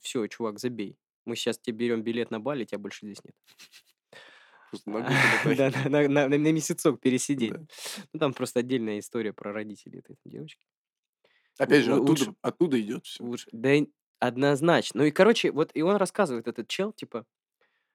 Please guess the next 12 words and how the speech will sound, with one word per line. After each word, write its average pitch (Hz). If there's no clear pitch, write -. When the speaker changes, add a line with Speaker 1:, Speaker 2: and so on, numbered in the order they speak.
Speaker 1:
значит: 127
"Я 165
ее 147
люблю". 131
Ну, 131
он 110
был 107
убежден, 107
что -
он 104
ее 101
любит. 165